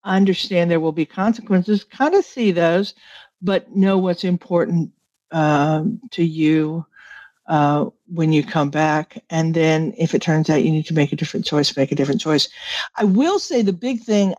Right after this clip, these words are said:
I learned from stepping away is I think I'd been pretty smug about who the cool kids were and who were the contributors. When I went out, uh, and I didn't work. I, well, I, I,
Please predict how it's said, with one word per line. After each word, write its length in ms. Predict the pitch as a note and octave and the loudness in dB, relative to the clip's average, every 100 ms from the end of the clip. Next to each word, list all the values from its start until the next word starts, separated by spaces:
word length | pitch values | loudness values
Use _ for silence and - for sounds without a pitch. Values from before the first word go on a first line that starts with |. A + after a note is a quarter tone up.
| - | -6
I 220 | F#3+ A#3+ | -2 0
learned 400 | B3 B3 C4 A3+ | 2 0 -2 -4
from 160 | G3 | -4
stepping 480 | F3+ - F#3+ G3 F#3 | -4 0 -2 0 0
away 600 | F3 D#3 D#3 F3+ A#3+ C#4+ _ _ _ _ _ _ _ _ | 2 0 0 2 2 0 _ _ _ _ _ _ _ _
is 640 | G3+ G3 F#3 F3 F3 E3 - _ - | -4 0 2 2 -2 -10 -20 _ -4
I 180 | C#4+ D#4 | -2 -2
think 240 | A4 G#4 | -2 0
I'd 200 | G#4+ F#4 | 0 0
been 220 | B3+ A#3 | 2 0
pretty 440 | G3+ - G3+ A3 C4 | 0 -4 0 2 2
smug 580 | - - E3+ D#3+ F3 A#3+ C#4+ _ - - - - _ | -2 -10 -4 0 2 2 0 _ -20 -18 -16 -18 _
about 520 | G3 F#3 F#3+ F3+ F3 | -4 -2 0 0 -2
who 340 | G3 - G#3+ G#3 | -4 0 2 2
the 120 | F#3 | 0
cool 240 | - G3+ | 0 -2
kids 340 | G3+ F3+ D#3 - | 0 -2 -2 -2
were 440 | D3+ C#3 C#3+ F#3 - _ _ F#3 | 0 0 -2 -8 -14 _ _ -2
and 340 | E3+ E3 D#3+ | 0 0 -2
who 300 | - G3 G3 | -2 2 2
were 140 | F#3+ | 2
the 100 | E3+ | -2
contributors. 1000 | D#3+ D#3+ - - F3 E3+ D#3 C#3+ C#3+ - - - - - _ | -4 -8 -6 -4 0 2 2 0 0 -4 -6 -12 -16 -18 _
When 120 | A3 | -2
I 40 | |
went 180 | D4+ F4+ | 0 0
out, 300 | A#3+ G#3+ A3 - _ _ | 0 0 -4 -8 _ _
uh, 460 | F#3+ F3+ E3+ E3+ E3 | -2 0 2 0 -4
and 120 | - G3 | -2 0
I 100 | D#4 | 2
didn't 260 | F#4+ G#3+ | 2 0
work. 280 | D#3+ A#3+ C4 | 0 -4 -4
I, 280 | D3 F#3 G#3 - | -2 0 0 -4
well, 240 | F#3 F3+ D3+ | -4 0 0
I, 220 | D3 B2 - | -2 -4 -10
I, 180 | C#3+ C#3+ | -6 -4